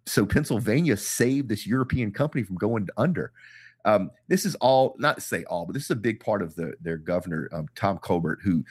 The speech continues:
saw the writing on the wall, saw the fact that Pennsylvania had all these great resources and needed the right legislation and laws and, um, attitude in place to help nurture this industry. And I, somewhere in his article, he's talking about,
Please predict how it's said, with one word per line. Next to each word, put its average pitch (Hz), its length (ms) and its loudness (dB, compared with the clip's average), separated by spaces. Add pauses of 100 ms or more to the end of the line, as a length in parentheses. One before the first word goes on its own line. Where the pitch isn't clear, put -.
(140)
saw 123 400 4
the 143 120 0
writing 107 260 2
on 98 60 -4
the 90 60 -6
wall, 82 300 -4
saw 147 460 0
the 151 100 2
fact 98 380 -2
that - 140 -6
Pennsylvania 95 500 -4
had 95 240 -2 (360)
all 110 120 4
these 127 180 2
great 101 240 2
resources 87 640 -4 (320)
and 90 140 2
needed 120 260 4
the 87 80 0
right 98 300 2
legislation 95 720 -4
and 82 100 -4
laws 90 500 0
and, 78 240 -6
um, 80 240 -6
attitude 101 440 0
in 78 60 -6
place 78 260 -6
to 78 80 -12
help 78 240 -2 (160)
nurture 95 340 0
this 73 220 -6
industry. 78 400 -6 (340)
And 113 120 4
I, 117 80 6 (320)
somewhere 180 320 2
in 123 60 6
his 104 160 2
article, 98 340 0
he's 85 140 -2
talking 98 300 0
about, 87 160 0